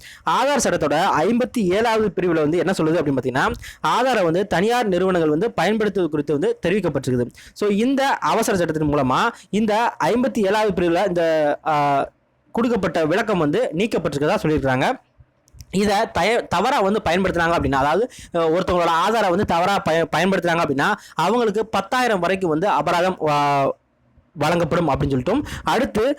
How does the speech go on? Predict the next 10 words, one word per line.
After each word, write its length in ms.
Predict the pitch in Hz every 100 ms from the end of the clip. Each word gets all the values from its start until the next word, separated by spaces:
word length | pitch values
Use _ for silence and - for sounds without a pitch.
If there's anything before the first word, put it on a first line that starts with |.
| - 180
அ, 240 | 170 165
மூன்று 440 | 156 196 302 269 254
ஆண்டு 400 | 165 196 220 277
சிறை 440 | - 226 269 226 - 160
தண்டனை 280 | 156 175 175
வந்து 340 | 156 208 262
அளிக்கப்படும் 520 | - 147 196 180 160
அப்படின்னு 160 | 151 139
சொல்லிட்டும், 600 | 135 131 233 - -
அ, 40 | -